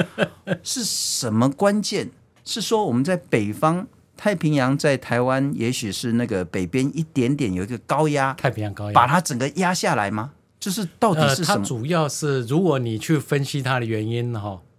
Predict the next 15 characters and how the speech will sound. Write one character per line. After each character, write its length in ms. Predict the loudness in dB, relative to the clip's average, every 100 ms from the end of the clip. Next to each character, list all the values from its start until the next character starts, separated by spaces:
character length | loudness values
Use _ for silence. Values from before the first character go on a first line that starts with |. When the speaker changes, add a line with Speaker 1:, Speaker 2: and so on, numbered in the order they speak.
| -4
Speaker 1:
不 100 | 0
去 140 | 0
管 260 | 0 -2 -6 _ _ _ _ -2
到 140 | 0
底 160 | 0 -2
怎 140 | -4
么， 120 | -10 -14 _ -2
那 120 | 0
就 140 | 2
是 140 | 0 -2 -10 _ _ _ _ _ -6
我 160 | 0 2
们 140 | 2
的 100 | 0
台 240 | 0 -2
风 240 | -2 -2